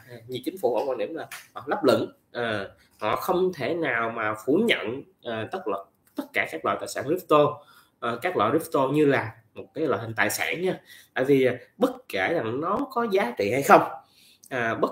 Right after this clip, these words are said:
kể rằng là nó to hay nó nhỏ hay nó bằng không đồng đi nữa hay là nó bằng một triệu đô đi nữa thì <clears throat> đó chính là những cái tài sản do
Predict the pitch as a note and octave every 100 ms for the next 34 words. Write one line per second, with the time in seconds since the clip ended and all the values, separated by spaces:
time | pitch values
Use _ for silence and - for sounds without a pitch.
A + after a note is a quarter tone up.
0 | - A2 C#3+ E3 A#2 A2 G#2+ D#3 D3 D3
1 | D3 D3+ C3+ C#3+ D3+ E3 F#2+ D#2+ E3 D3
2 | B2+ C#3 E3+ F#3 F#3+ E3 G2+ G2+ D#3 C#3+
3 | G#2 A2 A#2+ G#2 C#3+ C3+ G#2+ A#2+ D3+ G2+
4 | G2 - - - A#2 B2+ C3+ C3 C3 G#2
5 | A2 - - - C#3 C3 B2 - - _
6 | - C4+ F#3 D#3 E3 G#3+ D4 A#3+ C4+ G#3+
7 | C3 B2 E3 G#3 - - B2+ - - -
8 | A3+ D4+ G#3+ A3 G#3+ A3